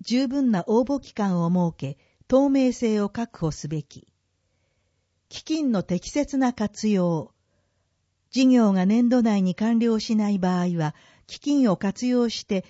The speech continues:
翌年度に繰り越すべき。事業運営体制の整備。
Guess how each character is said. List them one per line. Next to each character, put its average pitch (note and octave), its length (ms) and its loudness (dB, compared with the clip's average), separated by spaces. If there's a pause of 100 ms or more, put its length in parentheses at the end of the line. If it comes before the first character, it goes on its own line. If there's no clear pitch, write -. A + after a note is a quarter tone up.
(160)
翌 A3 280 0
年 D4 240 0
度 G#3 100 0
に D#3+ 160 0
繰 - 140 -4
り A3 80 -4
越 G3+ 180 -6
す - 160 -8
べ D3 140 -6
き。 - 200 -20 (1300)
事 A#3+ 160 2
業 D#4 280 2
運 C#4+ 220 2
営 C4+ 160 4
体 B3+ 240 -2
制 F3+ 240 2
の D#3 140 2
整 E3+ 300 -2
備。 C#3+ 180 -10